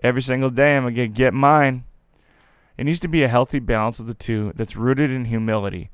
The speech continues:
That says, "I know my Savior loves me. I know he has a role for me. I know he's prepared good works in advance for me to do. And I know that he's taking me somewhere very specific. I also know that it's probably not my plan.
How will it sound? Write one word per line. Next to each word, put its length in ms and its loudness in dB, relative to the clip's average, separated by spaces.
That 100 -10
says, 300 -2
"I 140 -4
know 240 2
my 140 2
Savior 380 -4
loves 320 2
me. 180 -4
I 140 -4
know 180 -4
he 100 -4
has 160 -4
a 60 -6
role 280 0
for 240 0
me. 160 -2
I 100 -4
know 140 -4
he's 140 -4
prepared 400 -2
good 100 -2
works 280 0
in 60 -4
advance 300 -2
for 100 -10
me 120 -2
to 120 -2
do. 320 4
And 140 0
I 80 2
know 580 6
that 120 2
he's 180 0
taking 380 0
me 100 0
somewhere 300 -2
very 200 0
specific. 680 -6
I 80 4
also 260 2
know 240 0
that 80 0
it's 100 -4
probably 360 0
not 200 -2
my 160 -2
plan. 420 -4